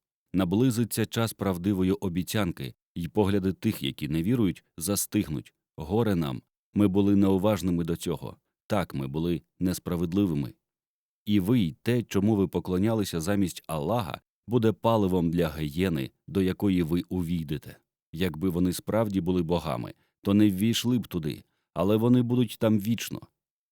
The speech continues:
Вони будуть стогнати, але нічого не почують. А ті, кому ми попередньо дарували найкраще, опиняться далеко від гієни.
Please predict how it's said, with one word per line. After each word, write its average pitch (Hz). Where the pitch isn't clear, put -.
Вони 104
будуть 110
стогнати, 98
але 95
нічого 98
не 95
почують. 82
А 98
ті, 120
кому 85
ми 92
попередньо 90
дарували 87
найкраще, 80
опиняться 113
далеко 101
від 76
гієни. 69